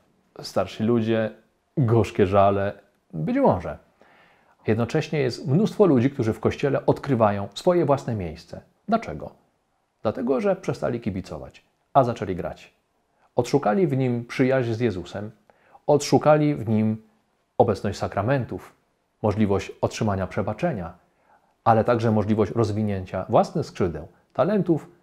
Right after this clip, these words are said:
czasu, przyjaźni. Jest tego mnóstwo. Posłuchajcie.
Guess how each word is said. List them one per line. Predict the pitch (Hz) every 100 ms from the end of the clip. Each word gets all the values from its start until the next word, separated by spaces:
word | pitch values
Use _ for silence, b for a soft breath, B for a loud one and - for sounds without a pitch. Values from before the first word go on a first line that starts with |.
| _ _
czasu, | 113 101 - 95 - _ _
przyjaźni. | - 107 117 107 104 101 - -
Jest | 202
tego | 175 143
mnóstwo. | 95 87 - - - _ _ _ _ _ _ _ _
Posłuchajcie. | 160 - 101 82 - -